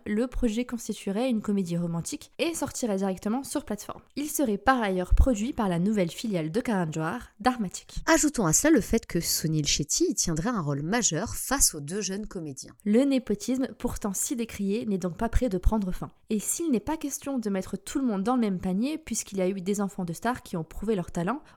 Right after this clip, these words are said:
Speaker 1: on se demande quand même si Bollywood ne va pas droit dans le mur en systématisant le recours à des gosses de stars inexpérimentés. D'ailleurs, au box-office, ça donne quoi ?
Speaker 2: En deux mille vingt-trois, six enfants de la balle étaient les têtes d'affiche des dix plus gros succès de l'an.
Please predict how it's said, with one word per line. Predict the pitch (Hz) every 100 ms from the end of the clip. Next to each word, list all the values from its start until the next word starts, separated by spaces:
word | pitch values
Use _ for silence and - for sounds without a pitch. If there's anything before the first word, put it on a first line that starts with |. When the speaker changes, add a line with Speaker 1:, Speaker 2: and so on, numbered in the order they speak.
| -
Speaker 1:
on | 285
se | 277 240
demande | 208 196 254 -
quand | 240
même | 190 220
si | - 190
Bollywood | 175 202 190 220
ne | 208 190
va | 175
pas | 180
droit | 170 190 277
dans | 220
le | 175
mur | 175 226 -
en | 208
systématisant | 190 - - - 277 214 208 - 196 233
le | 196
recours | 180 - 254 214
à |
des | 160 156 -
gosses | 220 233
de | 196
stars | - 190 220
inexpérimentés. | - 226 208 - 202 185 160 156 - _ -
D'ailleurs, | 190 233 294 311
au | 214
box-office, | 214 - 220 330 -
ça | - 269
donne | 226 208
quoi ? | 175 - _
Speaker 2:
En | 180
deux | 151
mille | 160 147
vingt-trois, | 160 160 - 277
six | - - 392 294
enfants | 247 - 233
de |
la | 185
balle | 175 277
étaient | 202 156
les | 156
têtes | - 190
d'affiche | 156 151 247 285
des | 151
dix | 139 226
plus | - -
gros | 160 175
succès | 226 165 - 233
de | 180
l'an. | 156 120